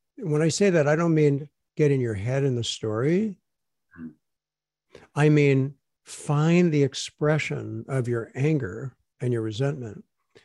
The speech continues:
Speaker 1: that actually resonates the energy of, resonates the energy and the feeling, so the feelings can actually come out. So you don't get,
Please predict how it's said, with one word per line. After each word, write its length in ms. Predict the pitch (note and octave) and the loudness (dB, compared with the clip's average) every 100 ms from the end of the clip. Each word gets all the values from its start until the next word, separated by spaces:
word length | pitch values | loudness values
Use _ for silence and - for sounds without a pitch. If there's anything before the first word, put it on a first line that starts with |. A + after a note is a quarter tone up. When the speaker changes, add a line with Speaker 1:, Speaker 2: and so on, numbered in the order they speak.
| _ | _
Speaker 1:
that 160 | D3 C3 | 0 0
actually 460 | B2+ D3 - D3 A#2+ | 0 2 2 0 0
resonates 1300 | A2 A2+ C3 D#3 F3+ D#3+ C#3 A#2+ A2 A2 - - - _ _ _ _ _ _ | -2 0 4 6 4 4 2 0 -2 -4 -8 -10 -10 _ _ _ _ _ _
the 380 | - B2+ A#2+ - | 0 0 -2 -2
energy 760 | D3 E3+ E3+ D#3 A2 C3 A#2+ - _ _ - | 4 6 6 4 4 4 2 0 _ _ -2
of, 420 | C#3 B2+ A#2+ - - - _ _ _ _ _ _ - - - | 2 2 -2 -12 -20 -20 _ _ _ _ _ _ -20 -20 -2
resonates 760 | C#3 D#3+ D#3 F3 D#3 D3 - | 2 2 2 2 4 4 0
the 200 | - C3 | -8 -8
energy 680 | C3+ D3+ D#3 C3 B2 C#3 C3 - | -2 2 2 2 -2 0 -2 -4
and 320 | C3 A#2+ A#2 | -4 -4 -4
the 240 | A2 A#2 - _ _ _ | -4 -8 -12 _ _ _
feeling, 920 | - - _ E3+ G3 G3 C3+ B2+ B2+ | -20 -18 _ 4 4 4 4 2 -2
so 220 | B2 C#3 | -2 0
the 140 | A#2+ B2 | 0 -2
feelings 500 | - D3 D3 C3 - | 0 2 4 0 -2
can 140 | B2+ | -8
actually 260 | B2 G#2+ A2+ | -8 -10 -8
come 160 | B2+ | -6
out. 120 | A#2 G2+ | -6 -4
So 100 | C3+ | -2
you 40 | |
don't 140 | D#3 E3 | -2 0
get, 200 | D3+ | -2